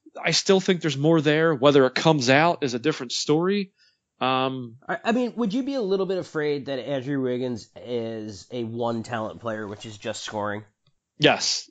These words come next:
Speaker 1: and there, and that's, I was, that's where, exactly where I was going, because I just, there's something about him that I don't know. It's, it, you, I don't wanna, you can't judge people 'cause you don't know them, and judging people off of body language is the dumbest thing in the world, and I, I don't like when people do that. I, I hate doing it,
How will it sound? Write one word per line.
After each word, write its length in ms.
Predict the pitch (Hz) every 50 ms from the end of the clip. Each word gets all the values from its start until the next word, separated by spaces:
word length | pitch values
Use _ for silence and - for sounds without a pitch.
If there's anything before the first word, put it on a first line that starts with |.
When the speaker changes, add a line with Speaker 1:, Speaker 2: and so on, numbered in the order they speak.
| _
Speaker 1:
and 160 | 147 139 131 135
there, 140 | 135 135 - -
and 140 | 143 131
that's, 200 | 123 120 123 117
I 100 | 143 147
was, 140 | 127 127 120
that's 260 | - - 147 156 -
where, 100 | - 151
exactly 360 | 135 120 127 147 156 - 175 165
where 100 | 160 160
I 60 | 151
was 120 | 147 127
going, 240 | - 147 139 135 120
because 160 | 113 - 120
I 60 | 123
just, 300 | 117 117 185 208 - - - _ - - - _ _ _ _ _ _ _ _
there's 160 | - 151 156
something 340 | - - 208 226 226 226 208
about 420 | 196 120 - 139 135 135 143 143 113
him 300 | 120 131 123 120 113 113
that 300 | 120 113 110 107 110 - _ _ _ _ _ _ _ _ _ _ _ _ _ _ _ _ - -
I 200 | - 127 139 156
don't 140 | 147 147 143
know. 80 | 143 143
It's, 200 | 147 135 - -
it, 160 | - - 151
you, 220 | 156 156 151 151 170
I 40 | 175
don't 120 | 208 214
wanna, 180 | 226 196 156 131
you 100 | 135 147
can't 240 | - 240 220 156
judge 260 | - 135 127 127 123 -
people 260 | - 127 107 110 110
'cause 140 | 120 107 113
you 80 | 110
don't 220 | 117 123 120 107 107
know 140 | 117 117
them, 220 | 117 123 127 131 127 - - - - _ -
and 160 | 123 127 123
judging 300 | 113 135 131 135 139 139
people 300 | 127 143 135 127 127 123
off 180 | 123 120 117 -
of 80 | 104 -
body 240 | 117 107 110 117
language 400 | 117 120 120 120 120 127 120 120
is 100 | 117 110
the 100 | - -
dumbest 360 | - 127 113 113 117 113 - -
thing 100 | 123 117
in 60 | 113
the 80 | 107
world, 280 | 101 104 107 110 113 113
and 160 | 113 104 101
I, 60 | 98 -
I 120 | - 107
don't 260 | 107 113 107 110 - - _ _ _ _ _
like 180 | - 110 107 -
when 80 | 123 110
people 240 | - 120 107 - 107
do 180 | - 117 113
that. 280 | 110 113 117 117 110 - _ _ -
I, 120 | - 104 -
I 60 | - 98
hate 260 | 92 101 110 107 -
doing 240 | 123 117 117 117 120
it, 180 | 123 123 -